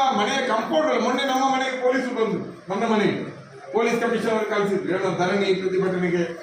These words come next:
ನಿರಾಕರಣೆ ಮಾಡಿದ ಇದರಲ್ಲಿ ನಮಗೂ ಪೊಲೀಸರಿಗೆ ಆದ ಜಟಾಪಟಿಯ ಭಾಗವಾಗಿ ಏನೋ ನೋಟಿಸ್ ಕೊಡ್ಲಿಕ್ಕೆ ಬಂದ್ರು. ಗೇಟ್ ಅಲ್ಲಿ ಬರ್ಲಿಕ್ಕೆ ಅನುಮತಿ ಕೇಳಿ ಬಂದಿದ್ದಾರೆ ಪೊಲೀಸರು, ಮುನೀರ್ ಬರೋಳಿಯ ಅಂತ ಗೊತ್ತಾಯ್ತಾ? ಇಲ್ಲಿ ಮನೆ ಒಳಗಡೆ ನೌಕಿಯಲ್ಲಿ ಕೂತಿದ್ದಾರೆ, ಅವ್ರು ಬರ್ಲಿಕ್ಕೆ ಇಲ್ಲ.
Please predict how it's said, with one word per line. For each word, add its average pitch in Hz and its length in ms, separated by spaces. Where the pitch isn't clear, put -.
ನಿರಾಕರಣೆ 196 520
ಮಾಡಿದ 185 220
ಇದರಲ್ಲಿ 180 340
ನಮಗೂ 190 240
ಪೊಲೀಸರಿಗೆ 180 420
ಆದ 170 100
ಜಟಾಪಟಿಯ 180 520
ಭಾಗವಾಗಿ 175 380
ಏನೋ 226 180
ನೋಟಿಸ್ 226 280
ಕೊಡ್ಲಿಕ್ಕೆ 220 360
ಬಂದ್ರು. 240 240
ಗೇಟ್ 302 280
ಅಲ್ಲಿ 339 140
ಬರ್ಲಿಕ್ಕೆ 311 320
ಅನುಮತಿ 320 360
ಕೇಳಿ 294 200
ಬಂದಿದ್ದಾರೆ 214 400
ಪೊಲೀಸರು, 180 340
ಮುನೀರ್ 247 260
ಬರೋಳಿಯ 233 400
ಅಂತ 180 180
ಗೊತ್ತಾಯ್ತಾ? 165 340
ಇಲ್ಲಿ 370 220
ಮನೆ 349 240
ಒಳಗಡೆ 359 380
ನೌಕಿಯಲ್ಲಿ 349 480
ಕೂತಿದ್ದಾರೆ, 320 420
ಅವ್ರು 285 160
ಬರ್ಲಿಕ್ಕೆ 269 400
ಇಲ್ಲ. - 80